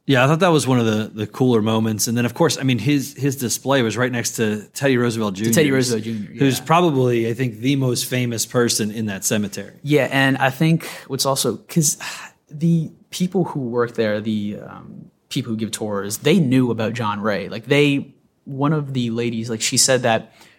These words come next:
Speaker 2: w-, like, I routinely bring guests around to his grave because it's, it's, like, his story's that interesting. And I think it's just really interesting to see how much he has more, um,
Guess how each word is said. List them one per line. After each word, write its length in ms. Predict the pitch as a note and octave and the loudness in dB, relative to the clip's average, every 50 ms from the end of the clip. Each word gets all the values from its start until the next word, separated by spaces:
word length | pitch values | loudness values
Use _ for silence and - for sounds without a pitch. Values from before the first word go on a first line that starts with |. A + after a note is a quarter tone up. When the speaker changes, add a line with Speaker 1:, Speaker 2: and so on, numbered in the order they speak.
| _ _ | _ _
Speaker 2:
w-, 160 | - B2 - - | -4 -4 0 0
like, 220 | B2 A#2+ A#2+ - | 0 0 2 2
I 80 | B2 B2 | 2 2
routinely 600 | A#2+ A#2 A2+ - C3 A#2+ A#2 A2+ A2 A2 A2 A2 | 2 0 0 0 2 2 2 2 2 0 0 -2
bring 300 | G#2+ A2+ A2 G#2+ G#2 G#2 | -2 -4 -2 -2 -2 -2
guests 300 | G#2+ A2 G#2 G2+ - - | -2 -4 -2 -2 -2 -2
around 640 | A2 G#2 G2+ G2+ G2+ G2+ G2+ G2+ G2+ G2 G2+ G#2 _ _ _ _ _ - | -2 -2 -4 -4 -4 -4 -6 -8 -10 -14 -16 -20 _ _ _ _ _ -10
to 120 | - - | -6 -4
his 140 | - G#2+ G#2+ | -2 -2 0
grave 220 | A2+ A#2 G#2+ G2+ G2+ | 0 0 0 0 -2
because 240 | G#2+ G#2+ - A#2+ A2 | -4 -4 -4 -4 -4
it's, 120 | A2 - - | -4 -4 -6
it's, 140 | A2+ - - | -4 -2 -2
like, 120 | G#2+ G2+ - - - - - | -2 -4 -6 -12 -20 -14 -6
his 260 | C3+ C3 A2+ A2+ - | -4 -4 -2 0 0
story's 560 | - - - - - - C3+ A#2+ A2+ A2 G#2 | 0 -2 -2 -2 0 0 2 2 2 0 2
that 160 | A2+ A#2 A2 A2 | 2 2 2 2
interesting. 640 | A#2 A#2+ B2 - A2+ - - - G#2+ G2 G#2+ A#2+ - _ _ _ _ _ _ _ _ _ _ _ _ _ - | 2 0 0 -2 -4 -4 -4 -6 -8 -10 -12 -14 -16 _ _ _ _ _ _ _ _ _ _ _ _ _ 2
And 320 | C3+ C3+ C3 B2+ B2+ B2 B2+ | 2 4 4 4 4 2 2
I 80 | B2 | 0
think 180 | A#2+ - C#3 B2 | 0 0 0 0
it's 120 | A#2+ - - | 0 0 0
just 180 | - - - | 0 -2 -2
really 240 | A#2+ B2 A#2 A#2 A#2 | 0 0 2 2 2
interesting 440 | A#2 A2 - - - - A#2+ A2+ G#2 | 2 0 -2 -4 -2 0 0 0 2
to 60 | A2 | 2
see 220 | - - B2 A#2 G#2+ | 2 2 2 2 0
how 200 | - A2 G#2+ G#2 | 2 0 0 0
much 460 | G#2 G2+ G2+ G2+ - - - - - _ _ _ _ _ _ _ _ _ _ _ _ _ _ _ | 0 -4 -8 -10 -10 -12 -12 -14 -16 _ _ _ _ _ _ _ _ _ _ _ _ _ _ _
he 160 | - C#3+ B2 | -4 -2 0
has 360 | A#2+ A#2 A2+ A2 G#2+ G2 G2+ A2 | 2 2 4 4 2 0 0 0
more, 440 | G#2+ G#2+ G#2+ G#2 G#2 G2+ G2+ G2+ | 0 2 2 0 0 -2 -2 -2
um, 400 | - G2+ G2 F#2+ F2+ D#2+ - - | -4 -4 -6 -6 -8 -10 -12 -14